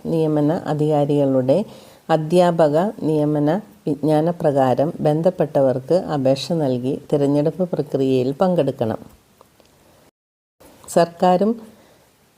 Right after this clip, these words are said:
നിയമന അധികാരികളും നിഷ്കർഷിച്ചിട്ടുള്ള മറ്റു യോഗ്യതാ വ്യവസ്ഥകളും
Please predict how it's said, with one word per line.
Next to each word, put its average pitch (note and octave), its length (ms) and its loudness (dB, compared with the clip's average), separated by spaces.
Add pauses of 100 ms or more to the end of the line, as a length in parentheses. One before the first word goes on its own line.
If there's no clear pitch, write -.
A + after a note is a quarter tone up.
നിയമന F3 460 0
അധികാരികളും D#3+ 1080 0
നിഷ്കർഷിച്ചിട്ടുള്ള E3+ 1200 -2 (300)
മറ്റു E3 340 0
യോഗ്യതാ D#3 560 2
വ്യവസ്ഥകളും C#3 840 0